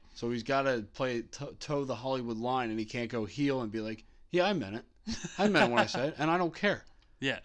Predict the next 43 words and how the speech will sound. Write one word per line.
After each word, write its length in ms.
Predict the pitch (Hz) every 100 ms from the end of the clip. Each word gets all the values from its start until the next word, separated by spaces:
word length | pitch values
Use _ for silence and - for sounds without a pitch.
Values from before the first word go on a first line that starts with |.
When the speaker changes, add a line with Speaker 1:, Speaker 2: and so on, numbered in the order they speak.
| -
Speaker 1:
I 100 | -
did 80 | 156
Speaker 2:
Well, 140 | 202 165
Speaker 1:
sell 260 | - 117
Speaker 2:
I 100 | 104
Speaker 1:
out. 100 | 175
Speaker 2:
would 140 | 185 170
never 240 | 175 160
see 240 | 147 156
John 440 | 127 110 143 131 123
doing 260 | 127 127 123
that 180 | 117 113
Speaker 1:
Well, 60 |
Speaker 2:
anyway. 180 | 190 254
Speaker 1:
here's, 140 | 202 180
yeah, 220 | 202 -
exactly, 500 | 135 139 196 175 107
because 360 | 95 110 139 120
his 160 | 131 113
character 420 | - 156 160 143
has 100 | 127
been 180 | 127 113
built 320 | 117 123 - - - - - - - -
as 300 | - 123 117
the 80 | 123
superhero. 720 | 120 - 175 143 113 101 82 - - - -
He's 200 | 151 147
Super 260 | 202 156 135
Cena. 220 | 113 92
He 140 | 120
does 280 | 123 160 156
no 100 | 151
wrong. 300 | 135 139 104
So 140 | 110 127
if 80 |
he 80 | 151
does 260 | 147 156 139
wrong, 180 | 147 139
he 100 | 135
has 120 | 135
to 100 | 131
admit 260 | 107 139 139
it. 140 | -